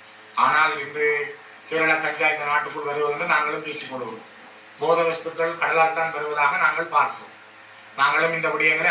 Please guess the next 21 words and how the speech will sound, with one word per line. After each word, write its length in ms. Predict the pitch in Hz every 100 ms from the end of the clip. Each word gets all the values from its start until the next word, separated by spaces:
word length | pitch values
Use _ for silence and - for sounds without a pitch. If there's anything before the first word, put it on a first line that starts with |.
| 160
அறிந்து 240 | 160 160
கொள்கிறோம், 340 | 147 131 123 135
பத்திரிகை 380 | 147 165 165
செய்திகளை 400 | 156 156 147 151
பார்க்கிறோம். 460 | - - - - - - - - -
ஆகவே 300 | 139 165 180 170 -
அண்ணாமலை 420 | 160 185 190 185
அவர்கள் 340 | 180 180 175 170
குறிப்பிடுகின்ற 600 | 165 165 165 160 160 165 175 175 180 - - - -
அந்த 240 | 135 180 202
விடயம் 440 | - 165 180 175 165
தொடர்பிலும் 440 | 151 147 143 170
நாங்கள் 320 | 170 165 165
அதிகமான 360 | 160 160 165 160 165
கவ-, 240 | 160 151 -
கரிசனை 360 | 147 156 165
சொல்ல 220 | - 151 151
வே-, 260 | 151 151 -
செ-, 200 | - 147
செலுத்த 240 | 156 170 165 151
வேண்டும். 300 | - -